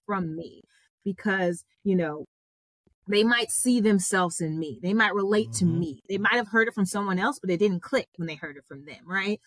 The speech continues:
Speaker 1: So I just remind myself that, like, I'm here walking in my purpose. God has a plan for me, and this is a calling on my life. So I just remind myself that it's not about me. And if I just continue to step out there and,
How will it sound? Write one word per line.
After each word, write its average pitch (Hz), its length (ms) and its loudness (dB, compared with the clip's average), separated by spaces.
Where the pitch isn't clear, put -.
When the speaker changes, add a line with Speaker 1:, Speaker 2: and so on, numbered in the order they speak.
Speaker 1:
So - 160 -4
I 214 60 2
just 208 200 -2
remind 190 440 2
myself 185 360 -4
that, 156 140 -6
like, 147 200 -6
I'm 208 240 4
here 208 500 0
walking 180 440 0
in 180 100 0
my 170 200 0
purpose. 208 680 -2
God 175 180 4
has 180 180 -6
a 165 40 -8
plan 185 380 -4
for 208 180 -2
me, 208 380 -4
and 160 220 -6
this 180 160 -2
is 180 100 -4
a 170 60 -2
calling 196 560 0
on 226 140 0
my 226 140 2
life. 233 380 0
So - 260 -2
I 180 80 0
just 180 220 -2
remind 156 360 -4
myself 175 440 -4
that 170 180 -8
it's 175 160 -6
not 165 240 0
about 151 420 -4
me. 240 320 0
And 170 140 -6
if 160 120 -10
I 202 140 2
just 208 220 -4
continue 190 540 0
to 185 160 0
step - 380 -4
out 196 260 2
there 196 420 0
and, 165 360 -8